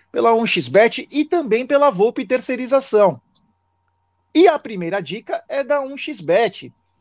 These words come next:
Ela que é parceira do Liverpool, do Barcelona, também do Amit.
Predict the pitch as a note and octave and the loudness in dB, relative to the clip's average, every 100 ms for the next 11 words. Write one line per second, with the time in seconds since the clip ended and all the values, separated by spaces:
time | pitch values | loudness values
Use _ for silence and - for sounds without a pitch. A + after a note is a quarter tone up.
0 | _ _ _ _ - C#4 C4 A#3 - F#3 | _ _ _ _ 2 4 4 2 2 0
1 | - F3 C3+ B2+ E3+ F#3 D#3 D#3 C#3+ C#3 | 2 -2 -2 -4 -4 -2 -4 -6 -6 0
2 | E3 - F3 A#3 A3+ G#3+ A3+ A#3+ G3+ E3+ | 0 0 -2 0 0 -2 0 0 2 2
3 | F#3+ - B2 | 0 -2 -10